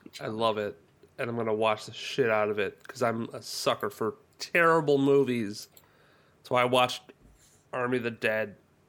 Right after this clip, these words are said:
and that's not the last time I'm gonna say Army of the Dead is a bad fucking movie, and I'm disappointed in Netflix.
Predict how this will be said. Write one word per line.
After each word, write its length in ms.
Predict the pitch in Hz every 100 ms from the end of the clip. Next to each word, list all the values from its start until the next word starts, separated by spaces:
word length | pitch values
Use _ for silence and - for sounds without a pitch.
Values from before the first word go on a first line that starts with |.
| _ _ _ - -
and 100 | 123
that's 200 | 123 131
not 380 | 131 131 135
the 60 | 123
last 360 | 123 123 120 127
time 180 | 123
I'm 80 | 120
gonna 160 | 117 107
say 440 | - 113 104 101
Army 280 | 123 120 113
of 40 | 110
the 80 |
Dead 180 | 107 104
is 120 | 113
a 40 | 110
bad 460 | 107 117 110 110
fucking 320 | - - - 113
movie, 480 | 110 107 104 101 98 _ _ _ _ _ _ _ _ _ _ _ _
and 100 | -
I'm 140 | 127 117
disappointed 720 | - 131 135 - 117 107 98 - _ _ _ _ _ _
in 140 | 127 120
Netflix. 600 | 120 117 127 113 - -